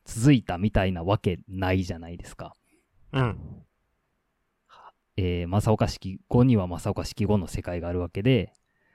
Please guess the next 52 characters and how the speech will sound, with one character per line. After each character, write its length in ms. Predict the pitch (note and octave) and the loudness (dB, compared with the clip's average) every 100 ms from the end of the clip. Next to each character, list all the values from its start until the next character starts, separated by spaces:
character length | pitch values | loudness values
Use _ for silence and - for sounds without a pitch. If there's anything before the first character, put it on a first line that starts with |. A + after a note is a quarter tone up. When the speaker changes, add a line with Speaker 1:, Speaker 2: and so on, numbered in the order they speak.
| _ B2 | _ -8
Speaker 2:
う 80 | |
ん。 80 | A2 | 2
Speaker 1:
で、 300 | C#3 C3+ F2 | 6 6 4
そ 180 | - B2+ | -2 0
こ 140 | B2 | 4
に 100 | G#2+ | 6
は 240 | A2+ A#2 E2+ | 6 4 0
い 100 | G#2+ | 2
ろ 120 | G#2 | 4
ん 120 | F#2+ G2+ | 4 4
な 340 | B2+ E2 - - _ _ _ | 2 -2 -10 -20 _ _ _
い 120 | A2+ | -2
い 60 | G2 | -2
句 140 | - | -2
も 140 | F2+ F2+ | -4 -2
あ 40 | |
れ 80 | G2 | 2
ば 180 | A#2+ F2 | 2 4
悪 200 | F#2+ F2+ | 2 0
い 40 | |
句 140 | - F#2 | -4 -10
も 200 | E2 - _ | -10 -12 _
あ 120 | F#2+ | -4
る 60 | F#2 | -4
は 160 | - | -6
ず。 180 | E2+ - _ _ _ _ _ _ _ _ _ - | -14 -14 _ _ _ _ _ _ _ _ _ -8
Speaker 2:
う 60 | |
ん。 120 | A#2 G2+ | -8 0
Speaker 1:
で、 340 | A2+ D#3+ D3 - - - - _ _ _ _ _ | 6 8 8 2 -18 -18 -20 _ _ _ _ _
え 80 | - | -8
っ 40 | F2 | -6
と、 280 | G2 F2+ | -4 -6
俳 260 | E2 E3 E3+ - | -4 -2 -2 0
句 520 | F3+ F3+ F3 E3+ - _ _ - - - | 4 6 6 2 -2 _ _ -20 -10 0
の 240 | D3 B2 | 2 2
批 200 | - G#2 | -2 -8
評 340 | - B2 A2+ A2 | -2 0 0 -2
家、 460 | A#2 G#2+ G#2+ - - _ _ | 0 0 0 -6 -20 _ _
評 240 | - C3+ B2+ | -4 2 2
論 200 | B2 A#2 | 2 0
家 160 | A#2+ | -2
の 300 | A2+ B2+ G#2+ E2+ | 0 0 0 -4
山 200 | F2+ B2+ | -6 -4
本 220 | D3 C#3+ | -4 -4
健 240 | C#3+ C3+ | -2 -4
吉 240 | - - G#2+ | -6 -12 -18
っ 20 | |
て 180 | _ - | _ -10
い 40 | |
う 20 | |
人 160 | - - | -8 -10
が 260 | E2+ - | -10 -14